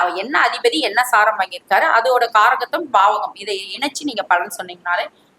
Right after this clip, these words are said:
போதும், நீங்க சூப்பரா சொல்லலாம். அப்புறம் ஃபர்ஸ்ட் வந்து பாயிண்ட் பாத்தீங்கன்னா, இப்ப நான்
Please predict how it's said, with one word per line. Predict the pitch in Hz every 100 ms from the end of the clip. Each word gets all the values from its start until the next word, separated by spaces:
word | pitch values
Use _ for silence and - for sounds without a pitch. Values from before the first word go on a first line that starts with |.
| -
போதும், | 196 202 262
நீங்க | 196 170
சூப்பரா | 175 - 185 -
சொல்லலாம். | 143 135 - _ _ _ _ _ _ - -
அப்புறம் | 190 254 226 - - - -
ஃபர்ஸ்ட் | 240 - 311
வந்து | 254 -
பாயிண்ட் | 233 220 226 -
பாத்தீங்கன்னா, | 214 202 233 302
இப்ப | 240 214
நான் | 190 190